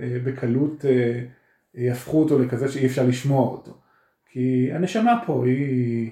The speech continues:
היא לא, היא לא הולכת לשום מקום, והיא לא מתרגשת מזה שהם עכשיו צועקים. אבל אם אנחנו רוצים לפעול מתוך זה,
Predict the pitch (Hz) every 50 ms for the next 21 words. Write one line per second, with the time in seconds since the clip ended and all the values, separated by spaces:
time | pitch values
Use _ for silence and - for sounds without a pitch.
0 | - - - - 139 143 135 135 135 135 127 123 123 127 131 131 135 139 - -
1 | 123 127 123 - 127 120 113 - - 143 160 185 190 170 147 156 156 160 170 160
2 | 156 147 143 131 123 117 - - - - - _ _ _ _ _ _ _ _ _
3 | _ _ 131 127 127 117 120 131 127 127 123 120 123 120 - 131 117 - - -
4 | 120 110 - - - - 107 107 104 107 110 123 127 131 131 123 127 143 135 117
5 | 117 120 - 151 151 147 147 135 131 123 - - 151 170 165 143 139 131 - 147
6 | 131 - 123 117 131 190